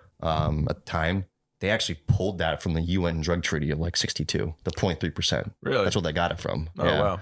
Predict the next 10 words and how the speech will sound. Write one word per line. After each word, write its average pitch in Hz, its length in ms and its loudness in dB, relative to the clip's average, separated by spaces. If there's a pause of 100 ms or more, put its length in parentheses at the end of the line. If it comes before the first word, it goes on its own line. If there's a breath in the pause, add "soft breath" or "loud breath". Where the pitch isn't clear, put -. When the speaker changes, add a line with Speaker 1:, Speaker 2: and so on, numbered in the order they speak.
(280 loud breath)
Speaker 1:
But 85 260 0
you 98 140 0
guys 92 600 2 (1300 soft breath)
have 92 160 0
a 85 60 0
different 80 300 -2
approach - 460 -2
because 82 300 -2
you 87 80 0
guys, 82 580 0